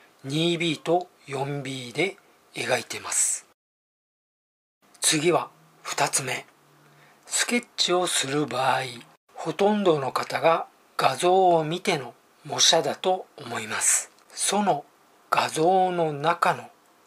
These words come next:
一番暗い部分を見つけて、スケッチに反映させます。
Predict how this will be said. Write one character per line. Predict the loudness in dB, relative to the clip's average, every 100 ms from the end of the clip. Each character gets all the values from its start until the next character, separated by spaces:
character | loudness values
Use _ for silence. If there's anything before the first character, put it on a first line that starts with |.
| -10
一 | -2 2 2
番 | 2 0 -2 -6 -8
暗 | -4 2 2
い | 2 -2
部 | -6 -6
分 | -4 -4 -2
を | 0 0
見 | -2 -12 -4
つ | -2
け | -2 -4
て、 | -4 -8 -8 _ _ _ _ _
ス | -2 0
ケ | 0 -2
ッ | -4
チ | -6 -4
に | -4 -6 -12 _ _
反 | -4 -4 -4 -6
映 | -8 -8
さ | -4 -2 0
せ | 0 0
ま | -2
す。 | -2 -2 -4